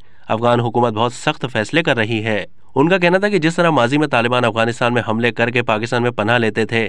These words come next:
इसी तरह टीटीपी भी पाकिस्तान में हमले करके अफगानिस्तान में पनाह ले रहे हैं। जिस तरह अशरफ गनी की हुकूमत मुतालबा करती थी कि उन्हें बाहर निकालो, बिल्कुल इसी तरह पाकिस्तानी हुकूमत भी मुतालबा कर रही है।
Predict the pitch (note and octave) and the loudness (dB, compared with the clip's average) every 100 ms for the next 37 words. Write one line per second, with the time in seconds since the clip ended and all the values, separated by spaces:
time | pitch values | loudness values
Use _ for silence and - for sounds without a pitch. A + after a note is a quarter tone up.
0 | - - B2+ A#2+ B2+ B2 A#2+ A#2 A#2 A2+ | -6 -8 -6 -2 0 0 0 0 -2 0
1 | A2+ G#2+ A#2+ A#2+ - - A#2 A#2+ - A#2+ | 0 2 0 0 -6 -2 -2 -2 0 0
2 | A#2+ A#2 A#2+ - - A#2 C3+ C3 A#2+ B2+ | 2 2 0 -4 -6 -2 2 2 0 -2
3 | B2 G2+ F#2 - - A#2 B2+ C#3 D3 C#3 | 0 -4 -6 -8 -4 0 2 2 2 0
4 | C#3 B2 A2 B2+ G2+ A#2 C#3+ C3 A2+ A#2 | 0 -2 0 0 0 0 0 0 0 0
5 | G2+ - - - C3+ D3+ D3+ B2 C3 B2 | -4 -8 -16 -8 -4 -2 0 0 0 0
6 | A2+ A#2 A#2+ A2 G#2 A#2 A#2 A2+ - - | 0 0 0 -2 0 2 2 0 -4 -6
7 | A2 A#2 B2 C3+ C3 A#2 B2 A2 B2 A#2 | -2 0 2 0 0 -2 -2 -2 -2 -2
8 | - - C3 B2+ C3 G#2 G#2+ C3+ B2+ A2 | -6 -6 0 2 4 2 2 2 0 0
9 | A2 G#2+ E2+ - - C#3+ D#3+ E3+ E3 E3+ | 0 0 -4 -12 -4 0 2 2 2 2
10 | E3 D#3+ C3+ C3+ C#3+ C#3 A#2+ B2 B2+ A#2+ | 2 2 0 0 2 2 0 0 2 2
11 | C3 A2 G#2+ A2 C3+ - A#2 C3 B2+ A#2+ | 2 2 0 0 0 0 0 2 2 0
12 | A#2 | 0